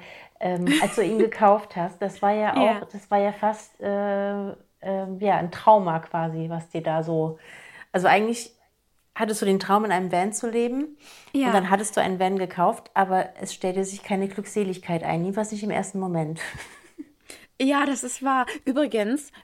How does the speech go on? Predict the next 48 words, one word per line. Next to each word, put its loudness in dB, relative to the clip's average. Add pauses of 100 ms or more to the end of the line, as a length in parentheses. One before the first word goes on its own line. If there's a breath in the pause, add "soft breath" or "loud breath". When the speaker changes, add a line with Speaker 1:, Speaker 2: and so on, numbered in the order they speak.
Speaker 2:
du 0
musst -2
mal 0
vorbeikommen, -4
der -2
sieht -10
jetzt -8
ganz -4
anders -8
aus. -12
Speaker 1:
Nein. 2 (280)
Schöner? -4
Speaker 2:
Doch, 6
Speaker 1:
Also, 6
Speaker 2:
also, 4
Speaker 1:
also 2 (180)
Speaker 2:
also -4
viel 2
schöner. -4 (300 loud breath)
Also -2
wenn, 0 (260 loud breath)
wenn -2
ich -8
mir -4
das -8
Video -6
jetzt -8
angucke, -16 (120)
ne? -12 (420)
Da, -2 (140)
Speaker 1:
<laughs> -8
Speaker 2:
also -4
diese -2
Lampe, 0
was -2
ist -2
da 2
los? -2
<laughs> -20
Also 4
das -2
ist -6
jetzt, -4
also -2 (280)
Speaker 1:
<laughs> 6
Speaker 2:
Upgrade 2
hoch 0
zehn. 0